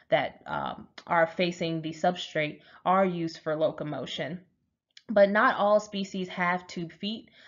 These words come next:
Um, some of these species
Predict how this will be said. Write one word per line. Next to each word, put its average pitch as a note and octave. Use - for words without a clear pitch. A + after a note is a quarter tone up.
Um, F3
some A3
of F3
these F3
species E3+